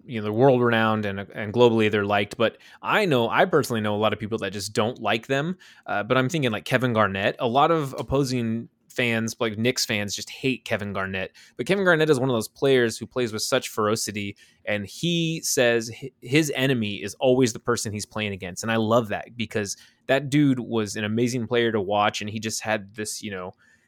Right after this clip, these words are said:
this, uh, vicious nature, uh, when he was on the court. So I loved it. Bryce Harper, same kind of thing. There are a lot of people I know that don't like Bryce Har-, Harper, but I, I love watching the guy play.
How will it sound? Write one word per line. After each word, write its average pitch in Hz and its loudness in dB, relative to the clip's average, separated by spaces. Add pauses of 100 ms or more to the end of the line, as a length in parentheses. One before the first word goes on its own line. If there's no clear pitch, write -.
(120)
this, - -8
uh, 85 -8 (300)
vicious 147 0
nature, 104 -2
uh, 104 -6
when 110 -4
he 107 -6
was 98 -6
on 98 -4
the 92 -12
court. 107 -4
So 110 -6
I 101 -2
loved 104 -2
it. - -10
Bryce 131 2
Harper, 123 2
same 123 -2
kind 120 -2
of - -6
thing. 117 -2
There 120 4
are 120 6
a 113 4
lot 110 0
of 107 -6
people 107 -2
I 104 -2
know 101 -4
that 92 -6
don't 95 -8
like 101 -2
Bryce 101 -4
Har-, 95 -4
Harper, 123 -2 (220)
but 110 0
I, 113 8
I 104 4
love 98 2
watching 92 -4
the 92 -6
guy 90 -8
play. 95 -8